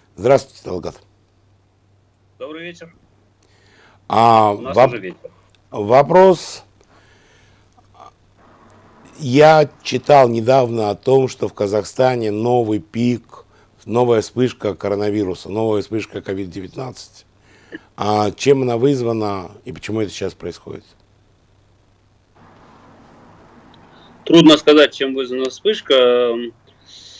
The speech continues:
Speaker 2: Я думаю, что с-, определенно люди устали от ограничений и в какой-то степени расслабились. У нас, э, ну, если в прошлом году была определенная паника, связанная с ковидом,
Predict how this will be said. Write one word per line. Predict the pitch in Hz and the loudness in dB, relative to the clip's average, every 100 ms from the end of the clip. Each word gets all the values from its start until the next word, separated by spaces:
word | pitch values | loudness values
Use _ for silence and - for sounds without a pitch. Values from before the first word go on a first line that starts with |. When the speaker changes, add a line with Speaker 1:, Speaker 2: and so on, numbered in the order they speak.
| - - _ | -20 -20 _
Speaker 2:
Я | - 151 | -4 -2
думаю, | 165 165 156 | 0 -2 -4
что | - 165 156 156 156 | -2 0 0 0 -2
с-, | 151 - - - - - - - - - - - - - - | -6 -16 -20 -20 -20 -20 -20 -20 -20 -20 -20 -20 -20 -20 -16
определенно | 127 139 147 175 175 151 135 | -12 -6 0 2 2 2 0
люди | 135 139 135 | -2 -6 -6
устали | 131 - 143 127 | -8 0 0 2
от | 113 117 - - | -2 -4 -8 -8
ограничений | 123 131 135 135 143 - - 214 208 185 165 | -6 -4 -6 -6 -10 -12 -2 -2 0 -2 -4
и | 139 127 156 190 185 190 190 - | -4 -8 -6 -4 -4 -6 -8 -16
в | - - | -20 -14
какой-то | 143 165 151 | -6 -4 -2
степени | - 151 131 117 | -2 -4 0 0
расслабились. | 120 - 120 110 87 - - - _ _ _ _ _ _ _ | -2 -4 -2 -2 -4 -16 -20 -20 _ _ _ _ _ _ _
У | - | -4
нас, | 120 - | -4 -2
э, | 113 107 104 101 104 - - _ _ _ - - | -4 -2 -2 -6 -12 -18 -20 _ _ _ -20 -4
ну, | 160 - - - - - - - _ - | -4 -4 -14 -20 -20 -20 -20 -20 _ -4
если | 151 151 147 | -2 0 0
в | |
прошлом | 170 170 156 143 | 4 4 4 0
году | 147 | -2
была | 127 135 | 2 4
определенная | 123 127 127 120 110 | 2 0 -2 0 -2
паника, | - 131 117 110 | 2 2 2 -4
связанная | 104 120 110 110 107 | -4 0 -2 -2 -4
с | 104 | -4
ковидом, | - 147 208 190 | -4 -6 -2 -2